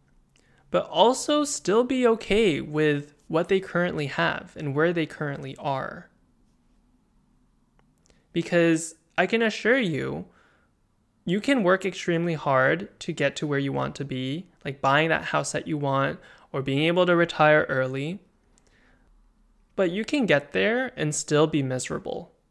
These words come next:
You can get there and still hate your life. And what I help my students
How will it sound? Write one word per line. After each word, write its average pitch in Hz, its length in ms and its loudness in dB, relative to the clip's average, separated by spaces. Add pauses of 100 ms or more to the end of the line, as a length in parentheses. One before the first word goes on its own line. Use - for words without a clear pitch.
(840)
You 185 120 0
can 247 220 -2
get 131 240 0
there 175 260 4
and 151 220 -4
still 156 500 2
hate 160 320 0
your 143 160 -2
life. - 540 -8 (680)
And 151 180 2
what 151 120 6
I 175 120 4
help 180 200 0
my 175 140 0
students - 800 -6